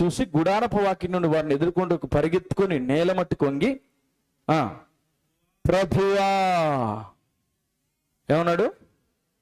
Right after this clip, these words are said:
ఏమనాలి ముగ్గురైతే? ముగ్గురైతే ఏమనాలా? "ప్రభులారా" అనాలి.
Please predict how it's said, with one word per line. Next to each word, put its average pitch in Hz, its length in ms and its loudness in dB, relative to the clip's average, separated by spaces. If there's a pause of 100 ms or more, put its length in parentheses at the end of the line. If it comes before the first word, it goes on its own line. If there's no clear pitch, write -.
(1200)
ఏమనాలి 208 400 2
ముగ్గురైతే? 196 640 -2 (1900)
ముగ్గురైతే 180 480 2
ఏమనాలా? 185 560 0 (800)
"ప్రభులారా" 165 840 2
అనాలి. 135 380 -2